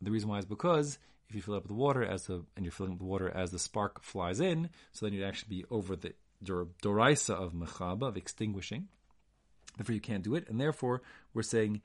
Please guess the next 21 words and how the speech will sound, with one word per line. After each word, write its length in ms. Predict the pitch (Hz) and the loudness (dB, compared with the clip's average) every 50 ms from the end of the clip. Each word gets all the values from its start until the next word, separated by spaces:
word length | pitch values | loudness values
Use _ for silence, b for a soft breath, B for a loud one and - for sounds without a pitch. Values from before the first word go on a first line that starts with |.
| B B B B - | B B B B -6
um, 140 | - 107 107 | -4 -2 0
even 140 | 120 117 110 | 0 0 0
if 60 | 95 | -2
there's 100 | 98 98 | -2 0
no 140 | 107 110 107 | 0 0 0
sparks 420 | - - - - 101 95 - - | 0 -2 -2 -2 -2 -2 -4 -8
flying 300 | - - 104 98 98 98 | -6 -4 -2 -2 -2 -2
right 180 | 98 101 120 147 | -2 -2 -2 0
now, 440 | 175 214 226 196 165 151 156 165 160 B B B B B _ _ - | 2 2 4 4 4 4 2 0 -2 B B B B B _ _ -4
um, 400 | 120 104 101 98 98 98 95 95 b b b b _ - | -2 0 0 2 0 0 -2 -4 b b b b _ -2
you 120 | 120 117 | 0 0
can't, 520 | 107 - - 120 110 104 98 - - - - _ _ - | 0 0 -2 0 0 0 0 -2 -6 -12 -14 _ _ -10
you 100 | - 113 | -8 -8
can't, 500 | 104 - - - 107 101 98 95 - - | -8 -6 -4 -2 0 0 0 -2 -4 -4
uh, 380 | 98 95 92 92 92 92 92 90 82 - _ _ _ _ _ _ _ _ _ _ - - - _ _ _ _ - | -2 0 0 0 0 -2 -2 -4 -8 -10 _ _ _ _ _ _ _ _ _ _ -20 -20 -20 _ _ _ _ -6
you 100 | 113 104 | -6 -6
can't 380 | - - 107 101 101 - - - - _ _ _ _ _ _ - | -4 -2 0 0 0 -2 -6 -12 -20 _ _ _ _ _ _ -2
put 200 | - 120 110 - - - | 0 0 0 -2 -6 -6
water 340 | 110 107 104 104 98 101 98 | 0 2 4 4 4 4 2
in 180 | 98 95 92 | 0 0 -2
the 240 | 90 92 90 90 87 | -2 -2 -2 -4 -4